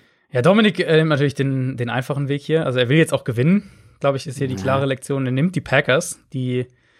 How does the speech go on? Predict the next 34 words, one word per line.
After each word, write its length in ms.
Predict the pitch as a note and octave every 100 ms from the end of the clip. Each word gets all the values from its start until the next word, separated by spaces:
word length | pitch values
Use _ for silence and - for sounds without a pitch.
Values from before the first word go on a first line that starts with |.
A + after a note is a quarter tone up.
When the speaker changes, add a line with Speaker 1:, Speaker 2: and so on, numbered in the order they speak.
| _ _ _ _ _
Speaker 1:
mit 140 | C#3 -
zwei 240 | - G3+
Punkten 320 | A3 A3 -
Speaker 2:
Die 60 | E3
Speaker 1:
Außenseiter 280 | D3+ - F3
Speaker 2:
Packers 320 | F3+ C4+ G3
Speaker 1:
sind. 140 | G3+ G3
Speaker 2:
sind 80 |
Außenseiter? 840 | A#2 F3 G#3+ B3 B3 C4 B3 A#3 A#2+
Speaker 1:
Ja, 440 | C#3 C3 C#3 F3 _ -
bei 120 | C3+
den 160 | C#3 C3
Colts. 480 | C3+ D#3 F#3+ - - -
Ähm, 580 | C3+ C3 B2+ B2+ B2+ B2+ _ _ _ _ D3
Speaker 2:
Oh. 220 | C#3 A#2 - C#3
Speaker 1:
was 280 | B2 C#3 -
der, 340 | C#3 C3 C3
der 460 | A#2 C3 B2+ A2+ -
Home, 140 | D3+ E3+
Speaker 2:
Stimmt 280 | F3+ C3+ -
doch, 100 | G2
das 120 | A#2
hab 120 | E3+
ich 40 | A2+
auch 120 | C#3
Speaker 1:
Homefield 160 | F3 D#3+
Speaker 2:
gesehen. 180 | C#3+
Speaker 1:
Advantage 320 | C#3 D#3+ D#3+ D3
natürlich 380 | D3 C#3+ C#3+
primär 320 | - D3+ D3+ C#3+
dann 140 | C#3
irgendwie 180 | C#3+ C#3
ist, 220 | C3 -
aber 300 | A#2+ A#2+ A#2